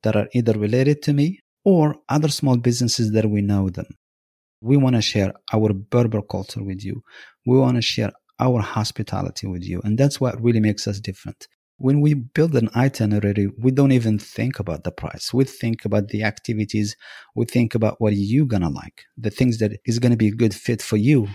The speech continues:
in Fes. Are you gonna go to church? You wanna go to synagogue? You wanna go, you know, to the mosque? Whatever you wanna go, whatever you wanna see, whatever you wanna visit. If it's a cooking class, if it's a henna class, if it's a mini Moroccan wedding,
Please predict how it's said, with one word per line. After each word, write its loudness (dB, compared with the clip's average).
in 0
Fes. -8
Are -2
you 2
gonna 2
go 2
to -8
church? -6
You 0
wanna 2
go 2
to -2
synagogue? -4
You -6
wanna 0
go, -2
you -2
know, 0
to -2
the 2
mosque? -2
Whatever 0
you -2
wanna 0
go, -2
whatever 0
you 0
wanna -2
see, -8
whatever -4
you -6
wanna -6
visit. -4
If -10
it's -4
a -8
cooking -2
class, -10
if -8
it's -4
a -10
henna -2
class, -6
if -4
it's -4
a 0
mini 4
Moroccan 0
wedding, 0